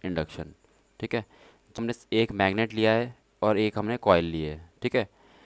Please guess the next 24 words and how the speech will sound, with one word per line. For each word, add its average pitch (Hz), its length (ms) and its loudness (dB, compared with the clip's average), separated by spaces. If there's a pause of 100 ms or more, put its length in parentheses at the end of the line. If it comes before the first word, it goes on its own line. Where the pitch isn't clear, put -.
(260)
तो 117 300 2
मैग्नेट 104 480 -2
को, 139 120 0
जब 120 160 0
हम 123 320 -2 (360)
मैग्नेट 104 360 0
के 139 100 0
नॉर्थ 113 260 4
पोल 120 220 0
को 123 120 2
हम 117 240 0
जब 120 240 0 (840)
कॉइल 113 260 10
के 135 140 2 (120)
नज़दीक 104 400 0
ले 107 80 2
जाएंगे, 104 320 2
तो 131 260 0 (480)
ज़्यादा 101 340 8
से 123 100 -2
ज़्यादा 113 260 6
मैग्नेटिक 107 500 0
फील्ड 107 220 -2
लाइंस 101 380 -2